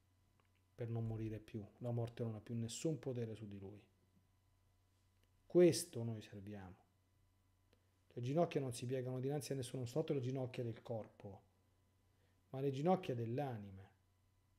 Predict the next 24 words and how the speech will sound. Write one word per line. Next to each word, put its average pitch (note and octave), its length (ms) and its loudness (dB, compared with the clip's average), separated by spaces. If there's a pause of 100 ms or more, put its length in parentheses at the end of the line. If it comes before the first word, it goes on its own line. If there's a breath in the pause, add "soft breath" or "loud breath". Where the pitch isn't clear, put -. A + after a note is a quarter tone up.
(1700)
Non F3+ 260 4
si D3+ 160 -2
idolatra D3 460 10
nessuno, A#2+ 680 -2 (960)
nessuno, D#3+ 880 4
né D#3 120 6
il E3 80 6
politico, C#3+ 600 2
né D3 100 0
il D#3 100 0
cantante, B2+ 640 -2
né C3 140 -2
l'attore, C#3+ 640 4 (340 soft breath)
né D#3+ 220 4
chi E3 160 8
vi C3 180 4
pare, B2+ 340 0
ness-, C#3 520 0
niente, E3+ 500 6
ness-, C#3 260 0
né E3+ 100 6
i E3 80 8
soldi, D#3 460 10 (300)
zero. C3 580 12